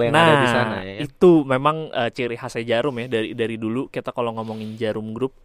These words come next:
Speaker 2: selalu bukan cuma perusahaan aja main di develop, tapi juga ada people. Ya, gue cukup
Speaker 1: S D M
Speaker 2: yakin
Speaker 1: ya,
Speaker 2: lah,
Speaker 1: S D M.
Speaker 2: S D M lah ya. Gue cukup yakin karena kan company-nya juga company rokok, jadi dia sebisa mungkin ngasih C R M yang,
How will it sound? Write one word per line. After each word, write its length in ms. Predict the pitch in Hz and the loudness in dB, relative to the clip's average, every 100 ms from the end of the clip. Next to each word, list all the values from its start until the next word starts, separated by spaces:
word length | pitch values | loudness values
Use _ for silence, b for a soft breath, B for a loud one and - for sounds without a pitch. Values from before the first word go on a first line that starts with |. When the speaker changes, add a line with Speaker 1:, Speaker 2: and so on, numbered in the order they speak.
| b b b b | b b b b
Speaker 2:
selalu 480 | 127 113 135 143 - _ _ _ b b | 0 2 2 0 -4 _ _ _ b b
bukan 400 | 139 127 135 123 | -6 0 0 0
cuma 240 | 127 123 | -4 -2
perusahaan 480 | 113 131 123 120 110 | -2 -2 -2 0 0
aja 320 | 113 113 123 | 0 -4 -4
main 160 | 123 110 | -4 -6
di 80 | 113 | -6
develop, 320 | 107 110 123 | -6 -2 -2
tapi 240 | 110 135 | -2 -6
juga 240 | 123 113 104 | -8 -6 -6
ada 80 | 107 | -6
people. 400 | 117 104 117 110 | -10 -6 -4 -2
Ya, 240 | 127 123 - b b b b _ _ _ _ _ | 2 2 2 b b b b _ _ _ _ _
gue 80 | 139 | -2
cukup 240 | 139 143 135 | 2 6 6
Speaker 1:
S 20 | |
D 40 | |
M 20 | |
Speaker 2:
yakin 160 | 135 147 | 6 4
Speaker 1:
ya, 60 | 135 | 2
Speaker 2:
lah, 80 | 131 | 2
Speaker 1:
S 80 | |
D 0 | |
M. 80 | 117 | 2
Speaker 2:
S 60 | 120 | 4
D 20 | 123 | 4
M 160 | 131 | 4
lah 120 | 123 110 | 0 0
ya. 80 | 113 110 | 0 0
Gue 80 | |
cukup 220 | 110 - 117 - | -4 -4 -6 -8
yakin 140 | 120 | -8
karena 160 | 117 110 | -8 -8
kan 160 | 120 | -10
company-nya 400 | 117 110 107 113 | -10 -12 -10 -10
juga 160 | 117 110 | -10 -10
company 560 | 110 110 110 107 107 107 | -10 -12 -12 -12 -8 -4
rokok, 720 | 113 - 117 127 127 127 - | -4 0 2 2 2 2 -2
jadi 200 | 110 117 | -6 -8
dia 220 | 117 117 120 | -4 -2 -2
sebisa 400 | - - 127 110 | -4 -10 -8 -6
mungkin 240 | 110 110 120 | -6 -8 -8
ngasih 240 | 110 110 | -10 -10
C 160 | - 104 | -6 -4
R 160 | 101 | -4
M 160 | 117 120 | -4 -6
yang, 220 | 110 107 | -6 -8